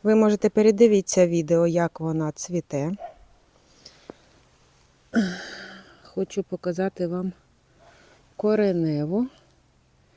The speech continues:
Бачите, в неї ось вже йде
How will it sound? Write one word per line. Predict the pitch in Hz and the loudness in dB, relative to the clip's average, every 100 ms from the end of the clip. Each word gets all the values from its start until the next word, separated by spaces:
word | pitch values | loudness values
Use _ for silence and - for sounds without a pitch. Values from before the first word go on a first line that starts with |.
| _ _ | _ _
Бачите, | 180 208 - - 196 165 | -4 -4 -4 -6 -6 -4
в | |
неї | 185 196 220 214 - _ _ _ _ _ - | -2 -2 0 -2 -4 _ _ _ _ _ -10
ось | 180 190 170 | -8 -8 -8
вже | 165 185 - | -4 -4 -2
йде | 175 156 175 175 | -8 -4 -4 -4